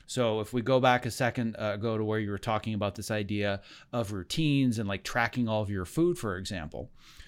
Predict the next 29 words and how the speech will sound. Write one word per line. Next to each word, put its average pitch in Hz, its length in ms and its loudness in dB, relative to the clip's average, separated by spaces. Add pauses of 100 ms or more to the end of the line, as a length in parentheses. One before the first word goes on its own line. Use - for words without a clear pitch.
(140)
one 131 180 2
of 117 60 0
the 113 60 0
very 117 380 2
first 120 340 -2
exercises 110 680 -4
that 107 100 -2
I 104 100 2
take 107 220 -4
my 101 120 -2
students 104 480 -2
through 98 580 0
that 104 100 0
has 110 260 4
to 120 100 -2
do 110 260 0
with 123 340 2
mindset, 139 540 0
and 98 100 -4
it 101 100 -6
doesn't 107 260 -2
matter 107 260 0
if 101 100 -4
it's 107 140 -8
about 101 220 -4
career 110 420 0
or 101 240 -2
networking 101 720 -2 (320)
or 98 320 0